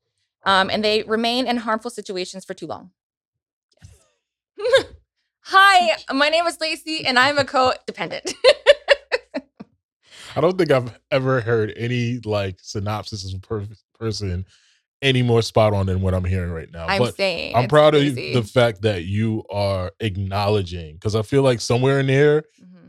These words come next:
Speaker 2: is, like, denial of these <laughs> things.
Speaker 1: Right. Well, because on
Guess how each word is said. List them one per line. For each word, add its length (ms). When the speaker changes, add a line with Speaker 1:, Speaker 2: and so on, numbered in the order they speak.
Speaker 2:
is, 200
like, 260
denial 680
of 180
these 240
<laughs> 20
things. 960
Speaker 1:
Right. 260
Well, 120
because 340
on 260